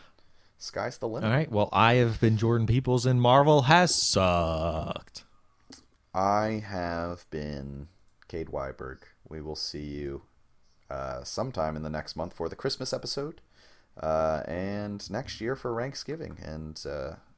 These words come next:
Speaker 1: we look forward to we wish you and your loved ones a happy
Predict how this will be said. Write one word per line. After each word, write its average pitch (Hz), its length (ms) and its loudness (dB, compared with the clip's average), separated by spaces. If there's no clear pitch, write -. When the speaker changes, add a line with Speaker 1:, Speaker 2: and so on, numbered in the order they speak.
Speaker 1:
we 87 80 -14
look 95 160 -10
forward 101 600 -6
to 90 420 -6
we 98 100 -2
wish 131 280 2
you 123 280 2
and 95 300 -2
your 95 100 -2
loved 82 280 -2
ones 80 240 -6
a 78 160 -6
happy 87 440 -8